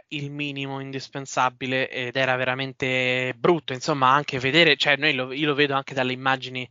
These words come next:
anche la produzione di E S P N, quando noi vediamo gli highlights, non, il, su, magari su YouTube, non è quella di un grande evento. Questa verrà prodotta già meglio. S-, eh, il, insomma,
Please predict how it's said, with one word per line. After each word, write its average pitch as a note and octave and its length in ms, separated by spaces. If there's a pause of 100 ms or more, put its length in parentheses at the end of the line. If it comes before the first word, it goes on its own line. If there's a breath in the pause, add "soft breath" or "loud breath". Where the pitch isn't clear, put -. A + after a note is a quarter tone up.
(1000 soft breath)
anche D#3+ 300
la D3+ 120
produzione D#3 540
di D3 200
E - 20
S - 140
P - 80
N, D#3 300
quando C3+ 260
noi C#3+ 100
vediamo C#3 340
gli C3 120
highlights, C#3 640
non, C#3+ 400
il, C3 340
su, - 180
magari C3+ 260
su - 120
YouTube, C3 440
non C3 200
è D#3 160
quella C3+ 420
di B2 160
un A#2+ 760
grande A#2 340
evento. A#2 420
Questa A#2+ 360
verrà A#2+ 220
prodotta B2 380
già A#2+ 140
meglio. B2 340 (360 soft breath)
S-, - 160
eh, B2 480
il, B2+ 320
insomma, C3 420